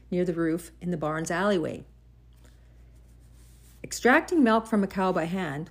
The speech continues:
looked easy when my parents or older siblings did it. But a certain degree of strength in your arms and hands is required,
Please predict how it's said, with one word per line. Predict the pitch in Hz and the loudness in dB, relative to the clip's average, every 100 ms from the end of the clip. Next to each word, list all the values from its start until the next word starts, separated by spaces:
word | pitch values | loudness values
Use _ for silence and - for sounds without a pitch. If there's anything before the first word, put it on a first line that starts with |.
| - | -2
looked | 208 - - | 0 0 0
easy | 202 180 190 | 2 2 2
when | 160 | 0
my | 156 | -2
parents | 151 190 196 196 196 - | -4 -2 0 0 -2 -2
or | 165 | 0
older | 175 180 170 | 2 2 0
siblings | - 254 269 156 - | 0 2 2 -2 -2
did | 143 | -2
it. | 131 - - - - - - - - - - - | -2 -8 -18 -20 -20 -20 -20 -20 -20 -20 -12 -2
But | 220 285 | 2 2
a | |
certain | 285 359 370 330 | 4 2 2 2
degree | 247 262 240 | 2 4 2
of | 185 | 0
strength | - 214 220 226 | -4 0 0 2
in | 196 180 | 0 0
your | 170 131 | -2 -2
arms | 190 196 202 196 | 2 4 4 2
and | 170 | -2
hands | 185 196 185 175 170 160 | -4 -2 -2 -2 -4 -6
is | 156 | -8
required, | 160 - 226 185 135 143 | -8 0 2 4 2 -2